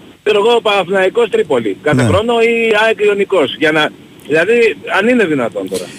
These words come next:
Speaker 2: Γιατί μου στείλε και
Speaker 1: Να,
Speaker 2: ένα,
Speaker 1: να μην μπορεί να ελεγχθεί
Speaker 2: μου,
Speaker 1: αυτό το
Speaker 2: μου
Speaker 1: πράγμα.
Speaker 2: στείλε και ένας φίλος ένα μήνυμα και λέει, δηλαδή μας λες ότι να κινδυνεύσουν οι περιουσίες των ανθρώπων απόψε, όχι φυσικά, δεν λέω κάτι τέτοιο εγώ. Εγώ λέω ότι και, ότι είναι απόλυτα υπεύθυνες οι αρχές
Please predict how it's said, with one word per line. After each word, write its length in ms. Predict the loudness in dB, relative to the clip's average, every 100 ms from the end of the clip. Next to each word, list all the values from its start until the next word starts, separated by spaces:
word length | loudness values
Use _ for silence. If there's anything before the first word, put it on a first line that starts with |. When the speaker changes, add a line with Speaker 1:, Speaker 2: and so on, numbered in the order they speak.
| -4
Speaker 2:
Γιατί 280 | 0 2 2
μου 140 | 2
στείλε 220 | 0 0
και 100 | 2
Speaker 1:
Να, 80 | 2
Speaker 2:
ένα, 100 | 2
Speaker 1:
να 60 | 0
μην 140 | 0
μπορεί 220 | 0 0
να 100 | 0
ελεγχθεί 160 | 0 2 2
Speaker 2:
μου, 60 |
Speaker 1:
αυτό 40 | 0
το 0 | -2
Speaker 2:
μου 0 |
Speaker 1:
πράγμα. 140 | 0 0
Speaker 2:
στείλε 260 | 0 0
και 100 | 2
ένας 180 | 2 2
φίλος 240 | 0 0 2
ένα 160 | 2
μήνυμα 280 | 2 2 2
και 120 | 0
λέει, 140 | 0 2
δηλαδή 240 | 2 2
μας 240 | 2 2
λες 360 | 0 0 -2 -8 _ _ _ -4
ότι 160 | -2 0
να 100 | 0
κινδυνεύσουν 480 | 0 0 0 0
οι 20 | 0
περιουσίες 380 | 0 0 -2
των 120 | 0 0
ανθρώπων 360 | 0 0 0
απόψε, 320 | 0 -2 -2
όχι 160 | -4 -4
φυσικά, 460 | -4 -4 0 0 2
δεν 100 | 0
λέω 100 | 0
κάτι 160 | 0
τέτοιο 240 | -2 -2 -2
εγώ. 260 | -2 -6 -8 _ _ _ _ _
Εγώ 260 | -2 0 2
λέω 160 | 2 2
ότι 200 | 0 -2
και, 380 | -2 0 2 0 -4
ότι 420 | -4 -2 -2 -2 -2
είναι 380 | -2 0 2 2
απόλυτα 380 | 2 0 0 -2
υπεύθυνες 500 | -2 -2 0 0 0
οι 100 | 0
αρχές 480 | 0 -2 -2 -4